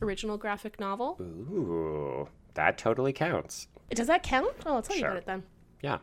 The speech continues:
Speaker 1: It's called The Shape of Friendship, and it's brand new. I think two weeks ago it was published.
Speaker 2: So four weeks ago for people who are
Speaker 1: Oh,
Speaker 2: listening
Speaker 1: right,
Speaker 2: at home.
Speaker 1: sorry. <laughs>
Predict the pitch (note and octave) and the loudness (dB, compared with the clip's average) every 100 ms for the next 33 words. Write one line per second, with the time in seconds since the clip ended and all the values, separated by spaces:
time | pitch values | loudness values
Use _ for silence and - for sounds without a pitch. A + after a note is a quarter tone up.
0 | - F4 B3+ - G#3+ F#3 F#3+ - G3 F#3+ | -6 -8 -6 -2 0 0 -2 -2 -2 -4
1 | E4 - G#3 F#3+ F#3 G3+ E4 - - - | -6 -2 -2 -2 -2 0 -2 -6 -12 -12
2 | - - - - - A3 G#3 - - - | -18 -18 -20 -16 2 4 4 2 -6 4
3 | A3 A3 F#3 E3+ F#3 G3 - A#3 A#3 B3 | 4 6 2 0 -4 -6 -6 -6 -6 -6
4 | - C4 C#4 D4 D4 - B3+ D#4+ G#4 - | -8 -6 -6 -6 -10 -8 -6 -6 -8 -10
5 | - - - - - F#2 - G2 F2+ F2 | -14 -20 -20 -6 0 0 4 6 6 4
6 | - F#2+ D#2+ F2 - F#2 E2+ - D#2 F2 | 4 6 6 4 2 -2 -2 -2 0 0
7 | F2 A3 G3 F3+ G3+ - G3 G#3+ A#3+ - | 6 8 8 4 2 2 4 4 4 2
8 | A#4 A#4+ - - - - | -4 -8 -10 -2 -2 0